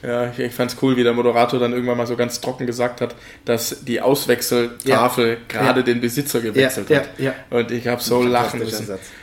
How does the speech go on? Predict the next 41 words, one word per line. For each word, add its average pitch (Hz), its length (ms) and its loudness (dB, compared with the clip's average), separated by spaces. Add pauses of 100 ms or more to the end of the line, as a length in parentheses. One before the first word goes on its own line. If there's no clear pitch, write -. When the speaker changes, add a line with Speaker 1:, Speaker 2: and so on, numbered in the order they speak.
(180)
Speaker 1:
Ja, 117 340 4 (120)
ja, 120 220 -2
total. 117 460 -2 (720)
Und 127 160 4
ich 127 100 0
hab 123 100 4
eh 131 220 -2 (180)
generell, 127 440 0
also 123 180 -6
ich - 80 -6
hab 131 80 -4
mich 135 120 -10
dann 131 140 -4
echt 131 160 -8
gefreut 127 360 -4
zu - 120 -4
Hause. 135 280 -4 (360)
Hatte 120 180 -2
noch 120 160 -2
mit, 120 420 -4
mit 110 140 -8
meinem 113 380 -4 (220)
Trainings- 123 400 0
und 113 100 -6
Vereinskollegen, 117 600 -2
mit 107 100 -6
dem 110 40 -8
David 110 320 -6
Wrobel, 113 260 -4
der 110 100 -6
ist 113 140 -8
ja 113 100 -4
auch 113 60 -4
beim 120 120 -6
V 127 180 -6
F 117 80 -10
B 120 100 -4
jetzt - 160 -4
seit 110 160 -4
diesem 113 200 -6
Jahr, 113 220 -4